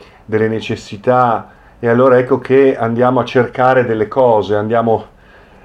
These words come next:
eh, improvvisamente a fantasticare sulla possibilità di trovarci altrove rispetto a dove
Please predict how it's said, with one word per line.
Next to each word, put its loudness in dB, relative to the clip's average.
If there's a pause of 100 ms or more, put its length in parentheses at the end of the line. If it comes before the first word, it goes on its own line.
(200)
eh, -6
improvvisamente 0
a 0 (1700)
fantasticare 0
sulla -4
possibilità -4
di -4
trovarci 0
altrove 2
rispetto -2
a 0
dove -4